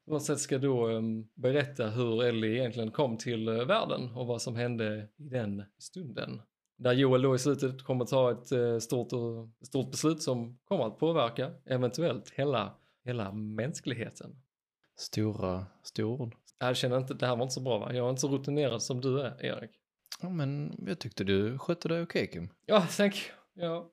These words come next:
Speaker 1: just the
Speaker 2: Mm.
Speaker 1: pressure of performing every
Speaker 2: Ja, ja.
Speaker 1: night, you know.
Speaker 2: <laughs> Jag är intresserad av att, att prata mer om det, så att, eh, så bra var det i alla
Speaker 1: Fantastiskt.
Speaker 2: fall.
Speaker 1: Fantastiskt.
Speaker 2: Mm. Jag tänker att vi, vi börjar med,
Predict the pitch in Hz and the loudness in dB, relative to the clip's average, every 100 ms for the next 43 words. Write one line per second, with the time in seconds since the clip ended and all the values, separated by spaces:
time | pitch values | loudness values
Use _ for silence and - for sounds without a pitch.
0 | - 156 131 170 190 190 202 202 294 - | -12 -4 -2 2 2 2 2 0 -4 -20
1 | - - 175 196 196 196 185 175 117 175 | -8 -4 4 8 8 6 4 4 6 4
2 | - 135 175 170 175 - _ - 110 - | 2 -2 -2 -2 -4 -12 _ -8 0 4
3 | 143 - - _ _ _ - - - - | 2 0 -20 _ _ _ -10 -10 -4 6
4 | 165 160 - 175 160 151 165 160 - 151 | 8 8 8 10 10 8 6 4 4 2
5 | 147 170 127 147 101 90 95 - - 117 | 2 2 2 2 0 -4 -6 -8 -4 -2
6 | 120 143 - _ - 123 135 104 120 - | -2 -6 -12 _ 0 4 4 6 4 4
7 | - - - - - 127 127 - 147 127 | -2 -6 -8 -10 -4 -4 -4 -2 2 2
8 | 185 - - _ _ _ - 151 160 147 | 0 -8 -20 _ _ _ -2 0 2 0
9 | 147 147 143 143 143 143 151 139 123 127 | 4 6 6 6 4 6 8 8 8 8
10 | 127 127 131 | 8 6 4